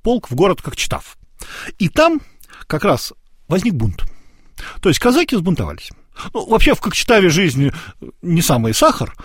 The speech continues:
и казаки взбунтовались. И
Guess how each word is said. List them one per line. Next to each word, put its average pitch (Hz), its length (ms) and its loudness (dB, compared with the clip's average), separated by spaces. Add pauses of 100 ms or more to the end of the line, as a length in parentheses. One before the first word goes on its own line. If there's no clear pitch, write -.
(320)
и 294 140 -2
казаки 208 540 0
взбунтовались. 110 920 -6 (400)
И 247 240 4